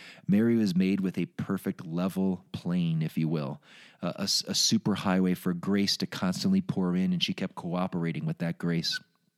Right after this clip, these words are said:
It's a sign. Mary's Immaculate Conception really is a sign of what God wants to do in all of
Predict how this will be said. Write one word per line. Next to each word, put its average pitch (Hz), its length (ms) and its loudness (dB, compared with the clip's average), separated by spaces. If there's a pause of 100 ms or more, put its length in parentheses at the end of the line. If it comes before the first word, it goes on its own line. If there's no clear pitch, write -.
(800)
It's 101 160 0
a 110 40 6
sign. 107 640 4
Mary's 113 380 4
Immaculate 107 400 2
Conception 107 460 4
really 107 200 4
is 101 120 4
a 98 60 4
sign 110 420 4
of 101 80 2
what 98 180 0
God 110 260 0
wants 104 280 0
to 101 120 -4
do 110 320 2
in 98 100 2
all 101 360 -2
of 101 180 -4